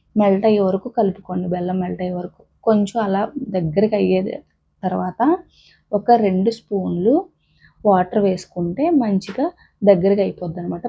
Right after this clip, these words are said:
పచ్చి చలిమిడి. ఈ వేలో మీరు చేసుకుంటే ఇది అన్ని పూజలకు ఉపయోగపడుతుందండి. వరలక్ష్మి వ్రతం కానివ్వండి, ఇంకా ప్రతి పండగకి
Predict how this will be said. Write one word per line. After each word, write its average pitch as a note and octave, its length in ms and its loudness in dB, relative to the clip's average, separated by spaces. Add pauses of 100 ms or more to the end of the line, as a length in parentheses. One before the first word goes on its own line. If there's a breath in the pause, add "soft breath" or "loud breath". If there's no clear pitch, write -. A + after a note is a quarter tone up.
పచ్చి F3+ 280 -4
చలిమిడి. F3+ 420 2 (540 soft breath)
ఈ G#3+ 40 6 (100)
వేలో F#3+ 380 2 (460)
మీరు G#3 300 0
చేసుకుంటే F3+ 640 -2 (380 soft breath)
ఇది A3 220 4
అన్ని F#3+ 260 2
పూజలకు G3+ 460 2
ఉపయోగపడుతుందండి. F#3 800 -4 (420)
వరలక్ష్మి F#3 440 0
వ్రతం F#3 300 -6
కానివ్వండి, F3+ 400 -4
ఇంకా G#3+ 260 -2
ప్రతి F#3+ 280 0 (100)
పండగకి F#3 580 -4